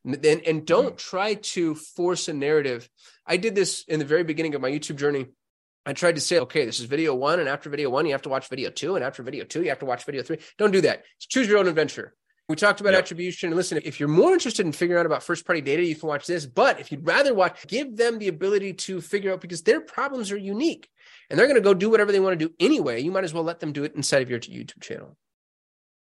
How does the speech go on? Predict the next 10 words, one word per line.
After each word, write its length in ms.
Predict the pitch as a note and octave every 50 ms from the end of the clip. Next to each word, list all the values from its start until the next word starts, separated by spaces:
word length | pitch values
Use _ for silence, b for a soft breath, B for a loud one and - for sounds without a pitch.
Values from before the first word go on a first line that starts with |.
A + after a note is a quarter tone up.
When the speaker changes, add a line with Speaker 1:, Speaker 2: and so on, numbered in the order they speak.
| _ _ _ -
Speaker 2:
Love 280 | D#2+ C#2+ C2+ C#2 C#2+ - -
it. 100 | - - _ _ _
I 120 | C#2 C#2 C#2+
love 260 | D2 D2+ C#2+ - -
it. 60 | G2 F#2
It's 200 | E2+ - - -
a 260 | - A2+ A#2 G2+ - - - - _
way 220 | F2 F#2 G2+ B2 D3
to 120 | B3 A#3+
think. 500 | - - - A#3 - - - - -